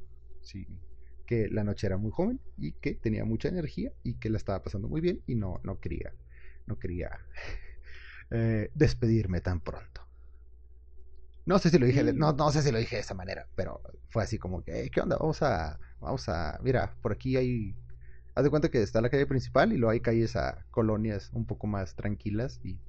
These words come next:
Speaker 1: obscuras, tal vez". Y pues yo así propuse que sí, íbamos para allá, a donde no estaba tan poblado, o donde había tanta gente en la noche, a platicar.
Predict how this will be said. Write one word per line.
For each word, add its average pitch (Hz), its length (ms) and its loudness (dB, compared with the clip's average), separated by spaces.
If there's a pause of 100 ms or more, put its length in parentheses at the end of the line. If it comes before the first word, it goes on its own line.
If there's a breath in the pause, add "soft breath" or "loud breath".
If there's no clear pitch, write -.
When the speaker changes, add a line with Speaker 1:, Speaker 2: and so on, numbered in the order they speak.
Speaker 1:
obscuras, - 640 -6
tal 113 160 0
vez". 101 300 -4 (600 loud breath)
Y 113 120 2
pues 90 200 -4
yo 73 140 0
así - 260 -4 (160)
propuse - 440 -4
que - 160 -16 (100)
sí, - 320 -6
íbamos - 460 -4 (520)
para 127 160 6
allá, 98 280 0 (240)
a 131 80 0
donde 110 240 2
no 95 80 -2
estaba 73 320 -2
tan 85 220 -2
poblado, 139 540 0 (120)
o - 80 0
donde 110 140 2
había 107 160 0
tanta 110 260 0
gente - 380 -2 (100)
en 131 140 4
la 147 80 2
noche, 156 360 -2 (520 loud breath)
a 151 240 4 (1120)
platicar. 208 560 12